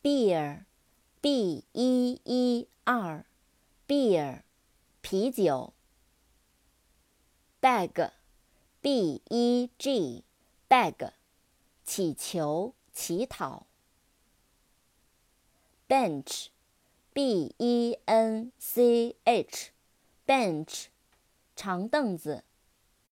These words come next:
Beneath，B E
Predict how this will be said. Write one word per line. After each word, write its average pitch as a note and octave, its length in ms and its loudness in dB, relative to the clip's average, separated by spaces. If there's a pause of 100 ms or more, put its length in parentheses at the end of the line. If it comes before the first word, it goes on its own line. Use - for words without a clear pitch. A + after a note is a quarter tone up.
(3000)
Beneath，B B3 1900 0
E B3 460 0